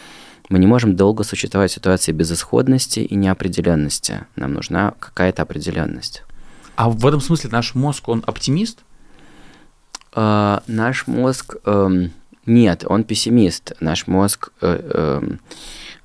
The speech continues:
Speaker 1: а, если говорить про текущую ситуацию, наш мозг, э, э, ко всему плохому относится серьёзнее, чем ко всему хорошему. К плохим новостям относится с-, внимательнее, чем к хорошим новостям. Те, кто не умели так делать, вымерли,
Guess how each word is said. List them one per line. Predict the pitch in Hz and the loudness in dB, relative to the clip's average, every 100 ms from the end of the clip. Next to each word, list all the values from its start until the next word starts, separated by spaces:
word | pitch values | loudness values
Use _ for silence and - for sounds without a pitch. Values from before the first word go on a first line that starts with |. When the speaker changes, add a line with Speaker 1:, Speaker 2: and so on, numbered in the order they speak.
| - | -10
Speaker 1:
а, | - - 50 50 - - - | -6 -4 -4 -6 -8 -10 -10
если | 92 87 - | -2 -2 -2
говорить | - 85 92 90 - | -2 2 2 2 -2
про | 76 82 80 76 - - - - - - - - | 0 2 0 -4 -10 -16 -18 -20 -20 -20 -20 -10
текущую | - - 131 139 127 | -4 2 2 4 2
ситуацию, | - - 78 76 - 85 - | 0 0 -2 -2 -4 -4 -2
наш | 90 - | -4 -2
мозг, | 90 87 98 - - | -2 -2 -2 -6 -8
э, | 80 82 80 - - - - _ | -4 -2 -2 -6 -20 -20 -20 _
э, | - 78 71 57 | -8 -6 -6 -6
ко | - | -6
всему | 92 107 107 | -2 0 0
плохому | - 87 - 131 151 | 0 0 2 2 2
относится | 95 104 120 107 | 2 2 0 0
серьёзнее, | - 95 101 95 90 | 0 2 4 2 -2
чем | - - | -6 -8
ко | - | -8
всему | - 92 82 | -6 -4 -2
хорошему. | 87 82 - - - | 0 0 -2 -6 -10
К | - | -12
плохим | - 80 - 90 | -8 -4 2 2
новостям | 76 80 - 131 | 2 -2 2 2
относится | - 90 - - 82 - | 2 -2 -4 -4 -2 -2
с-, | - - | -6 -8
внимательнее, | 156 90 95 90 - 87 | -8 0 2 2 0 -4
чем | - - | -4 -4
к | |
хорошим | - 90 - - | -2 -2 -2 -6
новостям. | - - - - - - - - - - | -6 -6 -6 -8 -10 -14 -18 -18 -20 -8
Те, | - 98 | -2 -2
кто | - | 2
не | 92 | 4
умели | 95 110 139 | 6 6 4
так | 120 98 95 | 2 -2 0
делать, | 92 95 - | 2 2 2
вымерли, | 101 87 - - | 2 2 0 -6